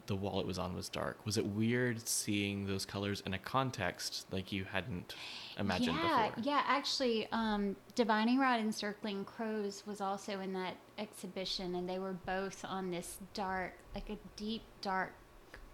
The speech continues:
Speaker 2: brown, red brown wall.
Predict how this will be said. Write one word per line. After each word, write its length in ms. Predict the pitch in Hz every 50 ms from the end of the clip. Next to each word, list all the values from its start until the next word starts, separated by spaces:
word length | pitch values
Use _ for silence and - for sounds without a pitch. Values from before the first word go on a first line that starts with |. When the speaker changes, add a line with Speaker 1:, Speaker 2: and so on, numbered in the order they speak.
| - - - - - - - - - - - - - - - 220 - - - -
Speaker 2:
brown, 880 | 220 214 214 208 208 202 202 190 190 190 196 190 190 190 190 185 190 180 175 -
red 200 | 226 220 208 196 -
brown 480 | - 180 185 185 180 175 170 175 180 190 185 -
wall. 540 | 202 196 196 185 175 170 170 175 185 190